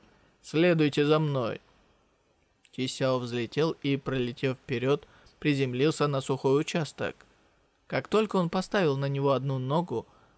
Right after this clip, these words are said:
то сразу же провалился. Выражение лица Шияна изменилось. Он понял, что эта вылазка пойдёт не так гладко, как он себе представлял.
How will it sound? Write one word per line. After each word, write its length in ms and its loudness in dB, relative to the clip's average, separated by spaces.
то 160 0
сразу 400 0
же 180 -2
провалился. 840 0
Выражение 540 0
лица 300 0
Шияна 480 -2
изменилось. 680 -4
Он 220 0
понял, 380 0
что 220 0
эта 200 2
вылазка 600 -2
пойдёт 480 0
не 100 0
так 280 -2
гладко, 560 -2
как 320 -4
он 120 -2
себе 320 -2
представлял. 760 -6